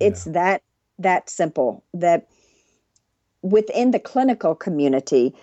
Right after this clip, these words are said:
Speaker 1: the community of professionals who have specific training and working in, uh, sex addiction and working with partners of addicts, there is not this controversy.
Speaker 2: Right.
Speaker 1: Um, these trained professionals understand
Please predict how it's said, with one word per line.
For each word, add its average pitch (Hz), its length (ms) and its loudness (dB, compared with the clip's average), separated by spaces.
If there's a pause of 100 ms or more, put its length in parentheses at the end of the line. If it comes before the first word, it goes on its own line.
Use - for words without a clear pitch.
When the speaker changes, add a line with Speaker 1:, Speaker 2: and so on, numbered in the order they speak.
(160)
Speaker 1:
the 190 100 2
community 202 540 2
of 175 140 0
professionals 170 800 -2
who 165 180 -2
have 165 220 -2
specific 185 600 -2
training 165 400 -2
and 143 100 -2
working 151 460 0 (120)
in, 160 320 0 (100)
uh, 170 100 0 (220)
sex - 280 -2
addiction 156 380 0
and 151 100 -2
working 156 240 -2
with 160 160 -4
partners 156 600 -4
of 151 80 -2
addicts, 151 300 0 (280)
there 269 140 6
is 247 120 0
not 202 240 0
this 170 160 -8
controversy. 127 760 -10 (200)
Speaker 2:
Right. 98 200 -10
Speaker 1:
Um, 180 260 -2 (380)
these 214 400 2 (140)
trained 202 380 -2
professionals 185 720 -4
understand 165 800 -4